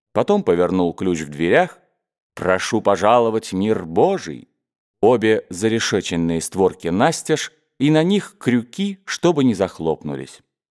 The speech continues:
И навстречу утреннее солнце, нежно пригревающее асфальт,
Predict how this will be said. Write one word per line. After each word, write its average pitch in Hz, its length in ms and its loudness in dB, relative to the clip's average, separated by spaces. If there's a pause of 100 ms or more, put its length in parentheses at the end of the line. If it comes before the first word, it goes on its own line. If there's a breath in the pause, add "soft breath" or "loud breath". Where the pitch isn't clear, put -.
И 110 120 0
навстречу 120 800 -2 (340)
утреннее 151 540 2
солнце, - 560 -4 (400)
нежно 139 500 2
пригревающее 87 880 0
асфальт, 120 560 -4